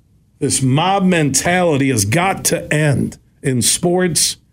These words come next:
and in everyday life in America. It has to. We have laws.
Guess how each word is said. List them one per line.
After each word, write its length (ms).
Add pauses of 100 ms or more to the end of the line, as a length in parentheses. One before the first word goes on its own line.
(640)
and 180
in 120
everyday 440
life 340
in 80
America. 680 (1900)
It 120
has 400
to. 180 (3250)
We 140
have 200
laws. 640